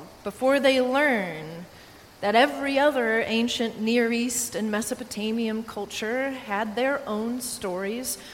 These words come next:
of a great flood caused by the gods. Now, if they're anything like my conservative Christian classmates in, in college, which I find very unlikely for their future,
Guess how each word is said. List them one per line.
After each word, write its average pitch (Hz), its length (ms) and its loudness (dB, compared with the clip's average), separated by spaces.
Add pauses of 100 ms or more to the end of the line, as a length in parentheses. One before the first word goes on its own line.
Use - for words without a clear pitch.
(200)
of 190 140 -4
a 214 60 -6
great 208 340 -2
flood 170 600 -4
caused 165 400 -6
by 165 180 -6
the 165 80 -14
gods. - 720 -8 (1400)
Now, 220 480 4 (440)
if 220 140 -4
they're 254 120 10
anything 277 520 4
like 214 260 0
my 214 460 0 (240)
conservative 214 840 0
Christian 247 420 -2
classmates 190 640 -2
in, 180 160 -6 (100)
in 196 160 -4
college, 196 420 -2
which - 140 -8
I 165 100 -4
find 180 320 -6 (320)
very 220 260 6
unlikely 185 540 -4
for 180 160 -10
their 165 160 -6
future, 170 480 -8